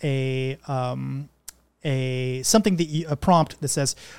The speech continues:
"All right, the user is gonna ask you a question. The question is about our inventory.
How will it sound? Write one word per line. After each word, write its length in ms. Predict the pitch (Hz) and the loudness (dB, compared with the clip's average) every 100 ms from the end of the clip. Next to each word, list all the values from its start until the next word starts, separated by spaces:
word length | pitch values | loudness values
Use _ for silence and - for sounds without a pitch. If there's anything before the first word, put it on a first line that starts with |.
| - - | -6 2
"All 100 | 170 | 4
right, 200 | 143 139 | 4 2
the 100 | 147 | 2
user 580 | 214 254 240 233 220 - | 2 4 4 4 2 0
is 160 | 160 143 | -2 2
gonna 220 | 165 156 | 0 2
ask 400 | 147 165 - 175 | 0 0 0 0
you 180 | 165 156 | -2 -2
a 80 | |
question. 500 | - 147 123 127 127 | -2 0 0 -4 -8
The 80 | 135 | -6
question 420 | - 170 - 165 | 0 0 2 2
is 140 | 151 135 | 2 0
about 360 | 131 139 135 | 2 2 2
our 60 | 143 | 2
inventory. 680 | 156 156 147 156 147 147 | 4 4 2 2 4 4